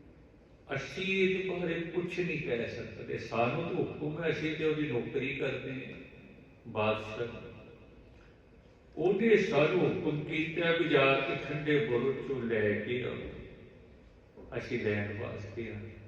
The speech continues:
ਮਾਤਾ ਜੀ ਨੂੰ ਮਿਲਣਾ ਹੋਣਾ ਹੈ, ਕੋਈ ਗੱਲਬਾਤ ਕਰਨੀ ਹੋਣੀ, ਮਿਲ ਜੇਗਾ, ਗੱਲਬਾਤ ਕਰ ਲਏਗਾ, ਵਾਪਸ ਬੁਰਜ ਦੇ ਵਿੱਚ ਭੇਜ ਦੇਗਾ।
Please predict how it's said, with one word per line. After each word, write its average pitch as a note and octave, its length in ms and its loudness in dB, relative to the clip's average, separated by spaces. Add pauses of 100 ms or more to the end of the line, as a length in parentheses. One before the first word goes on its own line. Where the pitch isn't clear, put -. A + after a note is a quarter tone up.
(600)
ਮਾਤਾ A#2 360 0
ਜੀ F3+ 120 -2
ਨੂੰ F3 200 -2
ਮਿਲਣਾ A#2+ 380 2
ਹੋਣਾ A2+ 400 -2
ਹੈ, F#2+ 100 -10 (960)
ਕੋਈ - 140 -2
ਗੱਲਬਾਤ - 760 2
ਕਰਨੀ E3 400 -2
ਹੋਣੀ, B2 640 -4 (920)
ਮਿਲ D3 460 6
ਜੇਗਾ, F3 360 0
ਗੱਲਬਾਤ D3 800 0
ਕਰ D3 160 4
ਲਏਗਾ, D3+ 240 2
ਵਾਪਸ A2+ 640 0
ਬੁਰਜ D3 320 -2
ਦੇ D3 200 -2
ਵਿੱਚ C#3 320 -6
ਭੇਜ G2+ 260 -2
ਦੇਗਾ। - 440 -6